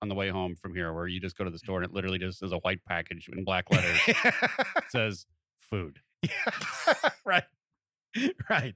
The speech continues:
Speaker 2: They put enough coloring in it to make it
Speaker 1: Yeah.
Speaker 2: look like it's yellow cheese.
Speaker 1: Yeah. We've
Speaker 2: <laughs>
Speaker 1: literally pack-, picked up pallets of chicken tenders before.
Speaker 2: Yeah, but it says <laughs> pallet,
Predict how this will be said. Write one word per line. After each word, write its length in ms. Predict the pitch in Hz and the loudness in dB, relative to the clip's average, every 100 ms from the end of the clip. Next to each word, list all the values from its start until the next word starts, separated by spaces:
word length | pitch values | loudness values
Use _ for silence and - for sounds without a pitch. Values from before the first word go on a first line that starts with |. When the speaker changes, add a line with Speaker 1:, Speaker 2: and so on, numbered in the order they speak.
| _ _ - 190 202 160 | _ _ -12 -10 -8 0
Speaker 2:
They 100 | 190 | 2
put 180 | - 269 | 4 4
enough 200 | 233 - | 2 0
coloring 320 | - 208 156 | 0 2 2
in 80 | 127 | -2
it 80 | 113 | -4
to 60 | |
make 120 | 139 135 | -4 -2
it 60 | |
Speaker 1:
Yeah. 60 | 127 | -2
Speaker 2:
look 100 | 139 | -2
like 140 | 139 | -4
it's 180 | 117 - | -6 -10
yellow 320 | 107 117 117 | -6 -2 -2
cheese. 440 | 107 - 131 160 113 | -4 -4 -4 -4 -4
Speaker 1:
Yeah. 100 | 85 - _ _ - 220 | -6 -8 _ _ -6 0
We've 160 | 151 151 | 2 4
Speaker 2:
<laughs> 0 | |
Speaker 1:
literally 340 | 175 170 147 - 120 | 4 4 2 -2 0
pack-, 220 | 127 117 _ - | 0 0 _ -6
picked 180 | 120 | -4
up 120 | 110 - | -4 -6
pallets 340 | - 104 104 | -2 -2 -2
of 80 | - | -6
chicken 260 | - 104 87 | -8 -6 -6
tenders 400 | 80 82 76 - | -8 -8 -10 -16
before. 360 | 92 - 82 73 - | -14 -10 -10 -10 -2
Speaker 2:
Yeah, 280 | 214 220 - - _ | 0 0 -2 -8 _
but 120 | - 165 | -2 -2
it 80 | |
says 360 | 147 - 170 - _ - - | -2 -2 -4 -4 _ -10 -6
<laughs> 840 | 208 - - - 120 - - - | -6 -6 -12 -8 -8 -8 -14 -10
pallet, 380 | - 110 101 - | -6 -4 -6 -8